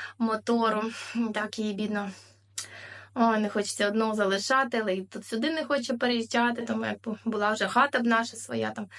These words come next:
якась кімнатка їй би окрема, ми б її вже давним-давно б забрали до себе, так. Живемо в трьохкімнатній квартирі тут.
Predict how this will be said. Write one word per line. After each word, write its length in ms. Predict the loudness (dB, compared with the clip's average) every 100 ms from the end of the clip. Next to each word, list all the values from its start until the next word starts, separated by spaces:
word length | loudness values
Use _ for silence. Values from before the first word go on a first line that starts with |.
| -16 -16 -12 -6
якась 280 | -2 0
кімнатка 520 | 0 2 4 2 2 -2
їй 100 | 0
би 120 | -2
окрема, 520 | -2 0 0 0 -4 -4
ми 100 | -4
б 60 | -2
її 180 | -2 -2
вже 220 | -2 -6 -4
давним-давно 680 | -2 0 2 2 0 0 -2
б 80 | -4 -6
забрали 580 | -4 -2 0 2 2 0
до 120 | -6
себе, 440 | -4 -2 -2 -4 -4
так. 120 | -6 -8 -20 -20 -20 -6
Живемо 380 | -4 -2 -2 -2
в 80 |
трьохкімнатній 1000 | -2 -4 -4 -8 -6 -4 -2 -4 -2 -6
квартирі 540 | -4 -6 0 2 2 0
тут. 220 | -2